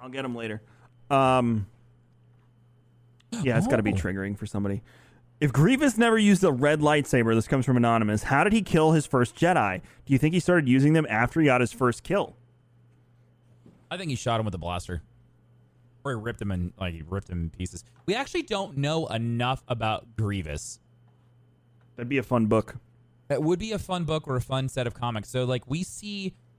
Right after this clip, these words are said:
Speaker 2: we see Grievous's lair at, uh, it's in one of the episodes in Clone Wars. I don't remember which season, but we end up going there. We actually see that there's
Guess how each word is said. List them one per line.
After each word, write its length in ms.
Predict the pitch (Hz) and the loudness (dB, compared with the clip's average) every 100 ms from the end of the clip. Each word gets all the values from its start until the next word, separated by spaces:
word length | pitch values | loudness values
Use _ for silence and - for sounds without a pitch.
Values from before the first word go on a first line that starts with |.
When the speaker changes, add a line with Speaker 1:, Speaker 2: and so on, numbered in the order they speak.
| _ | _
Speaker 2:
we 80 | 147 | -6
see 180 | 160 220 | -6 -8
Grievous's 600 | 151 156 202 220 233 190 | -6 -6 -6 -8 -10 -8
lair 500 | 131 117 98 98 139 - _ _ _ _ _ _ _ _ _ _ _ _ _ _ | -4 -2 -2 -2 -4 -8 _ _ _ _ _ _ _ _ _ _ _ _ _ _
at, 520 | 120 117 117 - - _ _ _ _ _ - | -6 -4 -6 -8 -18 _ _ _ _ _ -6
uh, 140 | 107 - | -6 -4
it's 200 | 131 - | -8 -6
in 220 | 127 127 | -6 -2
one 100 | 151 | -2
of 60 | 165 | -2
the 80 | |
episodes 440 | 143 131 139 131 120 | -4 -6 -4 -4 -2
in 120 | 123 | -6
Clone 280 | - 113 104 | -4 -4 -2
Wars. 280 | 98 98 107 | -2 -4 -4
I 60 | |
don't 100 | 117 | -4
remember 240 | 131 127 117 | -4 -4 -4
which 140 | 107 | -6
season, 320 | 107 92 92 | -8 -6 -6
but 180 | 98 104 | -6 -6
we 140 | 120 | -6
end 120 | 131 131 | -4 -4
up 120 | 117 _ _ _ _ - | -8 _ _ _ _ -12
going 380 | 123 139 123 101 | -4 -2 0 -4
there. 340 | 82 76 82 - _ _ _ | -6 -8 -10 -10 _ _ _
We 160 | 131 143 | -4 -4
actually 240 | 147 190 | -4 -6
see 220 | 160 190 | -8 -8
that 100 | 165 | -8
there's 200 | 135 127 | -6 -6